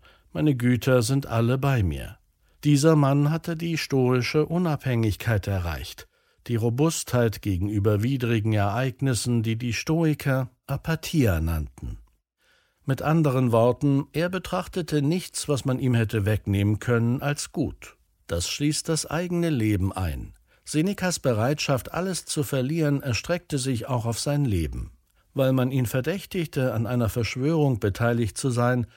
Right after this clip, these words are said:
forderte Kaiser Nero ihn auf, Selbstmord zu begehen.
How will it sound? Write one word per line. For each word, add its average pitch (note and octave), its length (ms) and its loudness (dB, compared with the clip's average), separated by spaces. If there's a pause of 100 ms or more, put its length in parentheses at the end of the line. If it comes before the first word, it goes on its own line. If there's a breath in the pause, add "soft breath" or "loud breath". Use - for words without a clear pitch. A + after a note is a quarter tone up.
(140 soft breath)
forderte F3 580 -4
Kaiser C#3 400 0
Nero A#2+ 400 2
ihn B2 220 -2
auf, A#2 280 0
Selbstmord G#2+ 720 0
zu - 160 -2
begehen. F2 500 -4